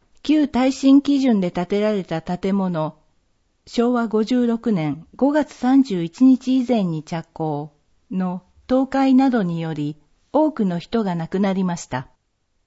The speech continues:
平成二十八年の熊本地震及び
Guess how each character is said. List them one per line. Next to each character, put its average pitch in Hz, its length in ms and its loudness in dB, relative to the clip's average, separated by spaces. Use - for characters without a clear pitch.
平 269 180 2
成 285 260 4
二 302 180 8
十 269 200 0
八 190 320 -2
年 185 260 2
の 156 260 -4
熊 269 260 6
本 277 320 6
地 254 140 0
震 170 360 -6
及 202 300 0
び 165 300 -6